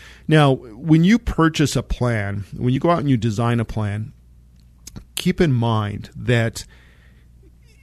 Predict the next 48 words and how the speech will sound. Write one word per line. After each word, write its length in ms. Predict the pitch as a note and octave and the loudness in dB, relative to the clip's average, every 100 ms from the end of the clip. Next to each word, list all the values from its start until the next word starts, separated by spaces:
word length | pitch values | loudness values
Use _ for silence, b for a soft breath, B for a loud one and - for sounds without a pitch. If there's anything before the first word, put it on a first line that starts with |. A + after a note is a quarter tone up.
| - | -16
the 200 | E3 D#3 | -4 -4
plan 420 | - - F#3 G#3 | -4 0 2 2
that 120 | F3+ | 0
you 180 | D3+ D3 | 0 -2
buy 320 | A#2 C3 C3+ | 0 2 2
is 160 | B2+ G#2+ | 2 0
going 280 | G2 C#3 C#3 | 0 0 0
to 80 | B2 | -2
determine 640 | A#2 - - C3+ C3 A#2 | -6 -8 -2 0 0 -2
several 340 | - A#2+ A#2 | -4 -4 -4
things. 400 | - A#2 A2 G2+ | -4 -4 -4 -4
And 140 | A2 A2 | -4 -2
in 220 | B2+ B2+ A#2+ | 0 -2 0
this 240 | F3 G3 | -2 -2
case, 400 | - D3 B2+ B2 | -6 -4 -4 -4
our 100 | A2 | -8
client 400 | - - C#3 C#3 | -8 -4 -2 -2
of 100 | A#2+ | -2
the 80 | A2 | -2
week 280 | G#2 A#2+ - | -2 -4 -2
this 260 | G#2+ - | -6 -4
week, 220 | G#2 F#2+ | -6 -6
she 340 | - - D3 D#3+ | -8 -8 -6 -4
wanted 380 | D3 C3+ B2+ A#2 | 0 0 0 -4
to 80 | |
be 160 | G2+ A2+ | -6 -4
able 160 | G#2+ G#2 | -4 -8
to 80 | |
pay 240 | - G#2+ G2+ | -6 -4 -4
family 400 | - G#2+ G#2 F#2+ | -6 -6 -4 -6
members. 360 | F#2 - A2+ - B B B | -10 -12 -16 -18 B B B
And 120 | A2 A2+ | -6 -2
so 260 | C3+ B2 - | 0 0 -2
in 140 | C3+ | -4
order 340 | A#2+ D3 F3 E3+ | -2 0 0 2
to 140 | C#3 | 0
do 240 | A2 B2 | 0 -2
that, 200 | A#2+ A#2+ | 0 -2
you 140 | G#2+ A2 | -4 -8
have 320 | - B2 - | -6 -8 -6
to 80 | A#2+ | -4
have 240 | A2 A2 | -4 -2
what 120 | A2 | -4
they 100 | - | -4
call 340 | G#2 A2+ G#2+ A2 | -6 -4 -2 -2
an 100 | G2 | -2
indemnity 680 | F#2+ F#2+ B2 A#2+ A2 G#2 G2+ | -4 -4 0 0 0 -4 -4
plan, 420 | - G#2 F#2 | -4 -4 -6